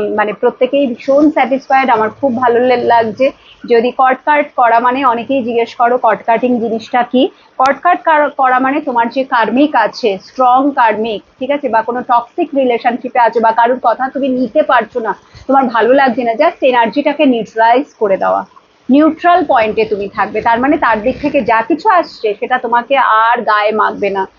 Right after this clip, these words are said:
তুমি নিজের কাজ খুব সুন্দরভাবে করতে পারবে মনোযোগ সহকারে, ঠিক আছে? এঞ্জেল তোমাকে, because এটা আর্কএঞ্জেল মাইকেলের ভীষণ স্ট্রং প্রোটেকশন through this cord cutting meditation তুমি পেতে চলেছো। যদি এটাকে তুমি,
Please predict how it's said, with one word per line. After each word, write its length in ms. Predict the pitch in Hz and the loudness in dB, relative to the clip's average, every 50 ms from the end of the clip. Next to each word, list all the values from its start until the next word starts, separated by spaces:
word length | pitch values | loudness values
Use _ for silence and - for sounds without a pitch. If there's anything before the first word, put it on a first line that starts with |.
| _ _ _ - | _ _ _ -2
তুমি 160 | 247 262 277 | 0 4 4
নিজের 360 | 262 254 254 202 285 285 269 | 4 4 4 4 2 2 2
কাজ 300 | - 247 226 220 240 254 - - - | 2 0 2 2 0 0 -4 -10 -10
খুব 120 | 330 294 - - - | -10 -10 -10 -10 -8
সুন্দরভাবে 760 | 294 226 226 226 226 254 269 285 294 285 226 - 226 208 214 | -6 -4 -2 0 2 2 4 4 2 2 0 -4 -4 -6 -4
করতে 300 | 208 202 185 180 - 185 | -6 -6 -10 -8 -10 -10
পারবে 320 | - 190 196 190 190 208 208 | -4 -2 -2 -2 -2 -4 -4
মনোযোগ 420 | 214 220 220 220 202 208 214 214 - | -4 -4 -4 -4 0 -2 -2 -2 -2
সহকারে, 560 | - - 196 196 208 196 - 202 196 202 196 - _ - - - _ - | -4 -4 -2 -2 -2 0 0 0 0 0 -4 -6 _ -20 -20 -20 _ -4
ঠিক 140 | - - - | -2 0 2
আছে? 360 | 196 302 - - 202 196 196 - _ _ _ - | 2 0 2 0 0 0 0 -4 _ _ _ -2
এঞ্জেল 380 | 247 247 247 233 262 262 269 262 | 0 0 2 2 2 2 2 2
তোমাকে, 320 | 269 247 226 220 - 285 | 0 0 0 0 0 -2
because 320 | 226 240 - 254 247 247 240 | -2 0 0 0 2 2 0
এটা 120 | - 240 | 0 0
আর্কএঞ্জেল 720 | - - 220 226 233 226 - 311 302 302 285 285 330 320 302 269 | 0 0 0 0 0 0 0 -2 0 0 0 0 0 -2 0 0
মাইকেলের 540 | 247 226 226 220 - 269 262 262 269 269 220 | 0 0 0 0 0 -2 0 0 0 0 -2
ভীষণ 540 | 196 233 262 254 - - 359 359 370 381 | -2 -4 -6 -6 -4 -2 0 0 2 0
স্ট্রং 680 | 311 - - - - 285 285 269 285 294 311 330 339 320 302 302 | -2 -6 -12 -14 -2 0 2 4 4 4 4 4 2 0 -2 0
প্রোটেকশন 640 | - 254 220 214 220 - - - - - 214 196 185 - _ _ - - _ _ | -2 -2 0 0 -4 -6 -6 -18 -6 -4 -2 -2 -4 -6 _ _ -20 -20 _ _
through 180 | - 254 240 202 | 0 0 2 2
this 120 | 254 247 254 - - | 2 -2 -2 0 0
cord 200 | 269 247 247 247 - - | 2 2 2 0 -2 -2
cutting 300 | - 180 185 254 240 254 240 | -2 -2 -2 -2 -6 -4 -4
meditation 520 | 220 202 196 202 220 220 214 220 - 262 285 294 277 | -6 -8 -6 -4 -4 -4 -4 -4 -4 0 0 0 0
তুমি 160 | 277 220 220 | 0 -4 -6
পেতে 280 | 208 - 214 - - 196 | -2 -2 -2 -2 -2 -6
চলেছো। 440 | - - 202 190 196 - - 214 190 - _ _ _ - - | -6 -4 -4 -4 -4 -2 -2 -6 -6 -6 _ _ _ -10 -2
যদি 220 | 190 247 262 233 302 302 285 | 2 2 4 4 4 2 4
এটাকে 280 | 285 277 269 - 294 | 2 0 0 0 -2
তুমি, 240 | - 285 262 262 | -2 0 -2 0